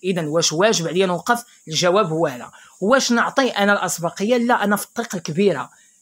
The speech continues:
يعني إلا هادو كان عندهم الطريق الصغيرة في الكبيرة، راه أنا سيغ غيكون عندي داك ال-، التشوير ديال الطريق الكبيرة في الصغيرة، الطريق ذات أولوية، يعني أنا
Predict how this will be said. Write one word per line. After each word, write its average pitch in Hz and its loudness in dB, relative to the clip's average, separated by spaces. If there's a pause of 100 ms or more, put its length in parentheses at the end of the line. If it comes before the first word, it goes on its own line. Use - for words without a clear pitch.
(140)
يعني 190 -4
إلا 240 4
هادو 226 4
كان 220 2
عندهم 208 2
الطريق - -6
الصغيرة 185 0
في 175 -4
الكبيرة، 175 2
راه 214 2
أنا 185 -2
سيغ 233 2
غيكون 208 -2
عندي 180 -4
داك 190 -2
ال-، 180 -4 (300)
التشوير 214 2
ديال 190 0 (200)
الطريق 208 -2
الكبيرة 185 0
في 208 2
الصغيرة، 151 -4 (260)
الطريق 214 -4
ذات 190 -2
أولوية، 160 0
يعني 160 -4
أنا 185 -2